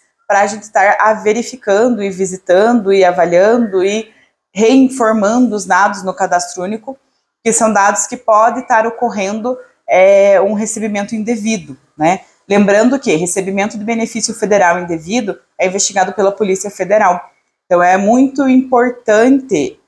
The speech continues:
a pessoa estar atenta e saber também de, do que, dos seus direitos, mas também dos seus deveres enquanto cidadão. Então, qualquer denúncia você pode fazer direto na ouvidoria do município, número um cinco meia,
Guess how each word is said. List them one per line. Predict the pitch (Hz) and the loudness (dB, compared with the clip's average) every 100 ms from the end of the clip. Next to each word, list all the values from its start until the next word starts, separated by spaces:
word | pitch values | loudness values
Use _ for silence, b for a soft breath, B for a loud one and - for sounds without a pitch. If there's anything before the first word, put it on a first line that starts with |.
| - | -6
a | 180 | -4
pessoa | 196 214 | -2 -4
estar | 208 196 | 0 2
atenta | 208 208 208 233 254 180 - | 0 0 0 2 2 0 -4
e | 208 | -4
saber | - 226 202 214 269 - - _ _ - | -2 -2 0 2 2 0 -14 _ _ -2
também | 196 196 196 240 - _ _ _ - | 0 0 0 -2 -4 _ _ _ -2
de, | 180 175 185 156 151 | 4 6 4 0 -6
do | 185 | -6
que, | - | -4
dos | 196 - | -2 0
seus | 202 180 | 0 2
direitos, | 185 208 247 254 | 2 0 0 -2
mas | 214 214 | -2 0
também | 202 185 226 | -2 -2 -2
dos | 262 | -2
seus | - 233 | 0 -2
deveres | 233 226 202 202 202 | 0 0 0 0 -2
enquanto | 202 196 190 | -4 -4 -4
cidadão. | - - 185 208 190 180 - b b - | -4 -2 0 0 0 -2 -8 b b 0
Então, | 185 214 | 0 0
qualquer | - 214 220 220 | 0 0 2 0
denúncia | 262 233 220 254 | 2 0 0 -2
você | - | -2
pode | - 214 | -2 -2
fazer | 226 214 | -2 -4
direto | 208 208 214 | -2 0 0
na | 247 | 0
ouvidoria | 240 220 208 208 | 0 0 0 0
do | 202 | -2
município, | 185 180 - 240 240 | -4 -8 -8 -6 -4
número | 214 214 208 - | 0 0 0 2
um | 254 311 | 4 4
cinco | - - 254 254 | 2 2 2 4
meia, | 262 233 190 170 127 | 4 4 4 2 0